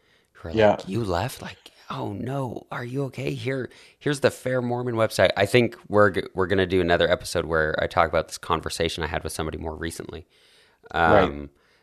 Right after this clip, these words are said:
Speaker 1: but, uh, yeah, it's, uh, i-, it's interesting when, when
Speaker 2: Mm-hmm.
Speaker 1: people find out you,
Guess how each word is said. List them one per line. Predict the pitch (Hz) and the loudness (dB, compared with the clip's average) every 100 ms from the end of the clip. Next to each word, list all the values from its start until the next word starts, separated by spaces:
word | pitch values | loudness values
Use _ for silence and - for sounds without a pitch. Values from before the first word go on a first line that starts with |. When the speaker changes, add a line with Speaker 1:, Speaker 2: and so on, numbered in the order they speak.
| _ - | _ 0
Speaker 1:
but, | 92 78 95 | 2 4 6
uh, | 82 76 76 - _ _ _ _ _ _ _ _ _ | 6 8 4 -2 _ _ _ _ _ _ _ _ _
yeah, | 82 90 92 78 76 - | -2 4 6 6 2 -2
it's, | 90 - - | -4 -4 0
uh, | 104 98 98 98 98 - _ _ _ _ _ _ _ _ _ _ _ _ _ | 6 8 10 8 6 2 _ _ _ _ _ _ _ _ _ _ _ _ _
i-, | 104 | 0
it's | 104 98 90 104 113 - | 0 0 -6 -6 -6 -2
interesting | 147 135 - 85 - 80 80 | 0 2 6 4 4 -6 -10
when, | 87 90 85 78 - | 0 2 2 0 -6
when | 92 92 | -4 -2
Speaker 2:
Mm-hmm. | 101 | 2
Speaker 1:
people | 107 90 | 2 2
find | - 85 85 | 2 2 4
out | 82 | 2
you, | 82 85 | 0 -8